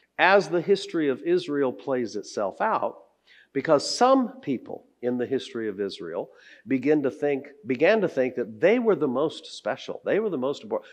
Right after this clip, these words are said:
We're the chosen people, right? And, and, and, and therefore God loves us more. Therefore we have a special place in the world. And, and, and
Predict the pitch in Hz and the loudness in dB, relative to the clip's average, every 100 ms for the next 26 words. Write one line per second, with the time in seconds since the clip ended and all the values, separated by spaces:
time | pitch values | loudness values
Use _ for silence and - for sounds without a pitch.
0 | - 123 233 233 196 - - 117 185 196 | -2 4 4 4 0 -2 -4 2 2 2
1 | 180 143 - 156 - - _ - 185 220 | -4 -4 -6 -8 -10 -20 _ 4 4 2
2 | - - - - - - - 139 135 135 | -14 -20 -20 -20 -20 -16 0 0 2 0
3 | 131 127 127 127 120 110 127 127 147 170 | -2 -2 -2 -2 -4 -4 -2 4 6 6
4 | 170 147 139 135 113 151 240 196 220 - | 4 2 4 2 2 2 2 2 -2 -2
5 | 196 202 202 165 175 175 156 147 123 120 | 2 2 2 0 -2 -2 -4 -2 -2 -4
6 | 104 - 120 - 101 - 214 240 190 165 | -6 -6 -6 -6 -10 -6 -6 -4 -4 -2
7 | 139 135 139 131 127 - - - - 127 | -2 -2 -2 -4 -6 -12 -20 -20 -6 -2
8 | 123 - 127 117 117 117 113 | -2 -2 -4 -4 -4 -4 -4